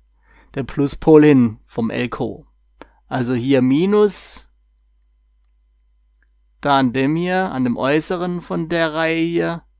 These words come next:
oder besser gesagt der innere von der Platine aus gesehen.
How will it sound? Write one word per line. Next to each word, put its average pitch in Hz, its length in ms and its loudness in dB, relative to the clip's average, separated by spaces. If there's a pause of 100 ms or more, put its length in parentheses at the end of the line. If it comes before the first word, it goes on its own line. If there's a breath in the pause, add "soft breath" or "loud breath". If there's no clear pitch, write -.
(480)
oder 123 220 2
besser 123 280 -2
gesagt 120 440 -6
der 120 100 -8
innere 151 580 -4 (140)
von 139 220 -6
der 139 100 -4
Platine 139 540 -4
aus 135 260 -6
gesehen. 135 540 -6